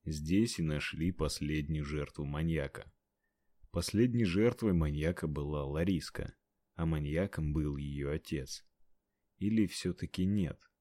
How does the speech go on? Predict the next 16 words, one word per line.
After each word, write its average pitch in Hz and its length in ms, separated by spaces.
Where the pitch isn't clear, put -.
На 87 180
обратном 95 500
пути 85 420
она 95 300
заглянула 80 680
на 78 280
железнодорожный 76 920
вокзал, 85 640
зная, 85 540
что - 240
там 92 280
с - 80
позаранку 82 800
работает 85 600
небольшое 78 680
кафе. - 500